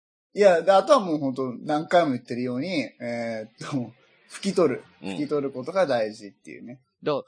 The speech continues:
Speaker 2: あの、シンクの掃除なんてのはさ、普通にさ、俺そう、あのー、食器洗剤で、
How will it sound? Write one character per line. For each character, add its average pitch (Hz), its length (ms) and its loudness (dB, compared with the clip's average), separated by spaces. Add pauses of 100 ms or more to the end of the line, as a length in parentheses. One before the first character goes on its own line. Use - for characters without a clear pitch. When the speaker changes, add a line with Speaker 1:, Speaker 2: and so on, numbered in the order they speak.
(120)
Speaker 2:
あ 139 180 0
の、 131 120 -10
シ 277 200 -6
ン 311 80 -6
ク 214 140 -2
の 123 100 -4
掃 120 240 -4
除 120 140 -8
な 120 140 -6
ん 104 100 -12
て 104 100 -6
の 90 120 -8
は 90 120 -8
さ、 90 160 -8
普 - 80 -20
通 220 240 -6
に 220 140 -4
さ、 190 160 -4
俺 135 180 -6
そ 165 220 -8
う、 - 80 -10
あ 131 100 -2
の 117 840 -6 (560)
ー、 - 40 -12
食 - 220 -6
器 - 100 -12
洗 202 200 -4
剤 95 240 -6
で、 73 260 -10